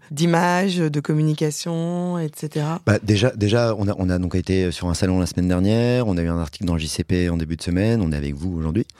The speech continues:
Speaker 2: <laughs> euh, et on a envie, en fait, aujourd'hui, et c'est quasiment un appel à projet, on a envie d'aller dans tous les barreaux, ou du moins un maximum de barreaux, pour, euh, organiser des, des, par exemple, des petits déjeuners thématiques, des rencontres, euh, universitaires et avocats,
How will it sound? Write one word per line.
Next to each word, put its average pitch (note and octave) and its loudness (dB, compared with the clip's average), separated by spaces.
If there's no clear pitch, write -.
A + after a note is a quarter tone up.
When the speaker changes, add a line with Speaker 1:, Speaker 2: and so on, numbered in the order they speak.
Speaker 2:
<laughs> D3 -2
euh, F2 2
et F#2+ 0
on F2+ 2
a F#2 4
envie, G2+ 2
en F2 -4
fait, G#2+ -2
aujourd'hui, F#2 0
et E2+ 0
c'est - -8
quasiment F2 -2
un E2+ 2
appel G2 0
à - -2
projet, F#2 -2
on F#2 2
a F2+ 4
envie F#2 2
d'aller G2+ 2
dans F#2 -2
tous F#2+ -6
les A#2 2
barreaux, F2+ 0
ou E2 -2
du D2+ -4
moins F2 0
un E2+ 0
maximum F#2+ 0
de F#2 2
barreaux, F2 2
pour, G2+ 2
euh, E2+ 0
organiser F2 0
des, E2 0
des, D#2+ -2
par D#2 -6
exemple, D#2+ -4
des D#2+ -2
petits - -8
déjeuners F#2 2
thématiques, F2+ -2
des F2+ 2
rencontres, E2+ -2
euh, E2+ 2
universitaires F2+ 0
et E2+ 2
avocats, F2 0